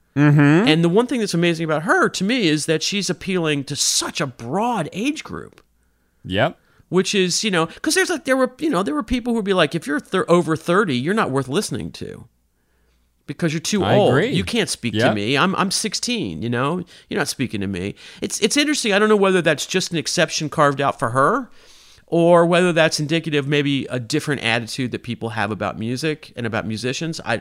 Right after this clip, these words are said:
Speaker 2: I don't know.
Speaker 1: Yeah, so happy birthday, Beyonce. Rest those vocal cords.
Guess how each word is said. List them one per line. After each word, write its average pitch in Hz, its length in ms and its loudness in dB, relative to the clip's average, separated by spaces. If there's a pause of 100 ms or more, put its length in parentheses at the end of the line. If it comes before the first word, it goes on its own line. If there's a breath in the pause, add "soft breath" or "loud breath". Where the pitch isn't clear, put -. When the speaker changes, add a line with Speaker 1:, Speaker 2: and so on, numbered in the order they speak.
(140)
Speaker 2:
I 98 80 -4
don't 101 160 -4
know. 92 240 -12 (1000)
Speaker 1:
Yeah, 117 140 -4
so 117 160 -2
happy 160 280 2
birthday, 165 420 2
Beyonce. 139 640 2
Rest 135 280 2
those 156 180 2
vocal 135 420 4
cords. 107 520 -2